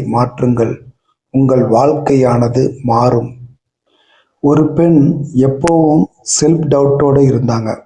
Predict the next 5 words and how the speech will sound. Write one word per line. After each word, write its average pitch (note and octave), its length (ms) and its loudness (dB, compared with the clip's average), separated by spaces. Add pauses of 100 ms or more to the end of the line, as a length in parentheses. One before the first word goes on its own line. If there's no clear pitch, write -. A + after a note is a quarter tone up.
(560)
அதாவது, C#3+ 760 2
அவங்க C3+ 380 0
எதுக்குமே D3 760 2
"எனக்கு C3 340 -2
முடியாது" B2+ 800 2